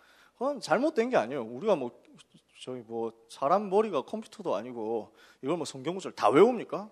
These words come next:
그런 것도 아니에요. 복음 메시지 성경 구절 그 서른 개 그 정도만 외우면 되지. 대단한 게 필요 없다니까요. 그냥 쭉 읽으시면 돼요. 어렵게 생각하지 마시고. 내가 모르겠다 싶으면은 앉아있는 사람 더 모르거든요. 그러니까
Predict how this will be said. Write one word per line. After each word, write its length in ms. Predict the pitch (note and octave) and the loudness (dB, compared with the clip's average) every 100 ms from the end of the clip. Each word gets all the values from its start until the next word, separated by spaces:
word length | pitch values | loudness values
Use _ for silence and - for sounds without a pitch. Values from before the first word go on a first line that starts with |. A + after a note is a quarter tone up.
| _ | _
그런 200 | - C4 | -8 -6
것도 220 | G4 - | -8 -12
아니에요. 220 | A2+ C3+ C3+ | -16 -18 -8
복음 280 | D#3 A3+ D#4+ | -4 -2 2
메시지 320 | A#3 A#3 G#3 | 2 0 -8
성경 320 | F#3 D#3 F#3 | -8 -4 -4
구절 220 | G#3+ F#3 | -4 -6
그 140 | D3 F3 | -6 -4
서른 260 | A#3 A#3 | -2 -2
개 140 | G3+ C3+ | -4 -8
그 180 | - A#2+ | -8 -8
정도만 380 | D#3+ B3 C4+ | -8 -6 -4
외우면 240 | C3+ F3+ E3 | 0 -2 -4
되지. 320 | C3+ - G#2 - _ _ - - - | -10 -12 -16 -20 _ _ -20 -20 -16
대단한 380 | G2+ G#2+ G3 G3+ | -10 -6 -6 -8
게 60 | |
필요 260 | D3+ G3+ G3+ | -6 -2 -2
없다니까요. 580 | - E3+ E3+ - - D#3+ _ _ | -2 -6 -6 -10 -12 -14 _ _
그냥 180 | C#4+ A#3+ | -4 -4
쭉 440 | - - A#3+ D4 C4 | -8 -8 -2 -2 0
읽으시면 520 | C#3+ E3+ B3 C4 A3 | -2 -4 -6 -8 -8
돼요. 260 | A2+ A2+ B2 | -10 -12 0
어렵게 340 | E3 B3+ C4+ | 4 4 2
생각하지 460 | D#3 F#3 F#3 F#3 E3+ | -6 -6 -6 -6 -6
마시고. 380 | G#2 - A#2+ A#2+ _ _ _ _ - - | -12 -16 -16 -18 _ _ _ _ -20 2
내가 400 | E3+ E4 C4 C#4 | 10 10 12 10
모르겠다 520 | F3 D#3 G3+ A3 D#3+ | 8 6 6 4 2
싶으면은 640 | - - F#3 C#3 D3 C3+ | 0 -6 -6 -4 -4 -2
앉아있는 440 | - G3+ G#3+ F3 | 0 2 2 2
사람 160 | F3 F3+ | -2 -6
더 180 | - F#3+ | 0 2
모르거든요. 720 | G#3+ B2 D3+ G#3+ F3 C3+ A3+ - | 2 0 2 2 2 -2 -2 -2
그러니까 440 | D#3+ G3 F3+ E3 | -4 -2 4 4